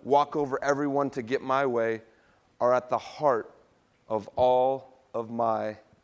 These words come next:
bad relationships. They are. Now we can go have coffee,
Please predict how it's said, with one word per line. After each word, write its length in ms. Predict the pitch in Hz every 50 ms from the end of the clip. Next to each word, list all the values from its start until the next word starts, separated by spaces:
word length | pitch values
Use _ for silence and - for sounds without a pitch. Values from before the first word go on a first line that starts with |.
| _
bad 200 | - 104 104 101
relationships. 760 | 101 107 101 98 98 101 - - 90 - - - - - _ _ _ _ _ _ _ _ _ _ _ _ _ _ _ -
They 100 | 113 123
are. 200 | 156 147 - - - - - _ _ _ _ _ _ _ _ _ _ _ _ _ _ _ _ _ _ _ _ _ _ _ _ _ _ _ _ _ _ _ _ _ _ _ _ _ _ _ _ _ _ _ _ _ _ -
Now 140 | 113 117 123
we 100 | 131 135
can 100 | 139 131
go 100 | 143 139
have 200 | 135 139 - -
coffee, 480 | - 143 135 131 127 - 110 107 110